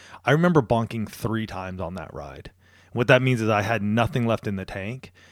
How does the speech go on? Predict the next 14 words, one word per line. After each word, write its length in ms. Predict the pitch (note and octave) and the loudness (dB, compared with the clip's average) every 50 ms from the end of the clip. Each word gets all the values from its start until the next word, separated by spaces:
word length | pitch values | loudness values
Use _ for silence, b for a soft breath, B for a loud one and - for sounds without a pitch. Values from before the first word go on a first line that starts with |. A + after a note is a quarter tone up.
| b b b | b b b
but 100 | b C3 | b 2
I 100 | A#2+ A2 | 2 2
had 380 | - - - C3+ C3 C3+ C#3 - | 2 2 2 4 4 4 2 0
to, 280 | - D#3 D#3+ E3 F#3 F#3+ - _ - | 2 2 4 4 2 0 -4 _ -4
and 100 | - B2 A#2+ | 0 2 2
I 100 | A2+ G#2+ | 2 0
felt 320 | - - D3 C3 - - | 0 0 0 0 0 0
like 180 | B2 A#2+ A#2 - | -4 -4 -4 -2
I 120 | A2 A2+ | -4 -2
needed 440 | A2+ A#2 A#2+ A#2+ B2+ B2 C#3+ C#3 - | -2 0 -2 0 0 0 0 -2 -2
to 260 | - D#3+ D#3+ E3 E3+ - b b b b b b b - | -2 -2 0 0 -2 -4 b b b b b b b -2
get 200 | C3+ B2+ A2 A2+ | -2 -2 0 2
back 260 | A#2+ A2 A2+ G#2+ - | 0 0 0 0 -2
on. 320 | F2+ E2 - - - - | -8 -8 -10 -12 -16 -20